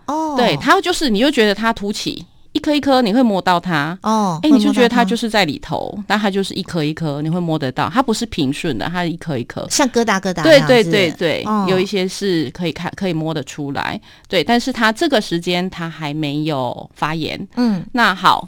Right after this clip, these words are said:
Speaker 2: 那如果说它可能在堆积到某种程度的时候，那它又就是引起它发炎反应了，然后呢就会有点红。
Speaker 1: 嗯。
Speaker 2: 这时间呢，我们就把它归类到丘疹这一种状态的痘痘。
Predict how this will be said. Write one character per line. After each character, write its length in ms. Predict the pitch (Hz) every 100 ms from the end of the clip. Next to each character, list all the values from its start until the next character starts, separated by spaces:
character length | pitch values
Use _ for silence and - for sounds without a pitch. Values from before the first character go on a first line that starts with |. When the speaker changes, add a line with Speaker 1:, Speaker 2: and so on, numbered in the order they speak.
| -
Speaker 2:
那 200 | 359 311
如 140 | 254
果 200 | 262 202
说 260 | 151 208 202
它 260 | 196 185 185
可 140 | 180
能 140 | 123 135
在 460 | 196 175 156 147 - _
堆 160 | 233 254
积 120 | 247
到 120 | 240
某 160 | 208 170
种 160 | 151
程 200 | 131 127
度 140 | 127 143
的 60 |
时 160 | 143 -
候， 340 | 156 165 73 - - -
那 120 | - 185
它 180 | 180
又 320 | 180 175 165 160
就 120 | 165
是 280 | - 147 120
引 160 | 151
起 140 | 151 139
它 160 | 151
发 200 | 151 139
炎 200 | 156 117
反 200 | 135 62
应 280 | 58 151 104
了， 220 | 90 80 - - - -
然 140 | 165
后 160 | 214 220
呢 300 | 180 170 165
就 120 | 196
会 140 | 185 170
有 100 | 131
点 200 | 98 -
红。 380 | - - - 190 -
Speaker 1:
嗯。 100 | 220
Speaker 2:
这 100 | 185
时 180 | 185 196
间 240 | 202 208
呢， 120 | 185
我 100 | 147
们 80 | 139
就 260 | 175 170 165
把 160 | -
它 400 | 143 160 160 165 160
归 180 | 170
类 160 | 165 160
到 260 | 160 156 143
丘 260 | - 165
疹 200 | 165 - 143
这 100 | 165
一 80 | 156
种 340 | 139 64 - 143
状 240 | 190 147
态 240 | - 147 123
的 300 | - 65 - - _ _ _ -
痘 140 | 143
痘。 260 | - -